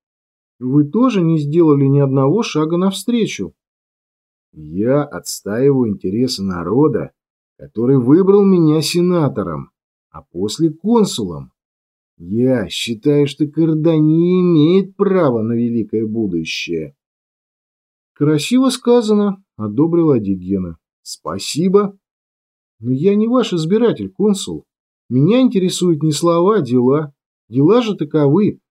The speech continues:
Кардания скатывается к войне. Дагомара и Махим», —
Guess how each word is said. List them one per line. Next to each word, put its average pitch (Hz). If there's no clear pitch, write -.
Кардания 143
скатывается 147
к 208
войне. 269
Дагомара 185
и 175
Махим», — 190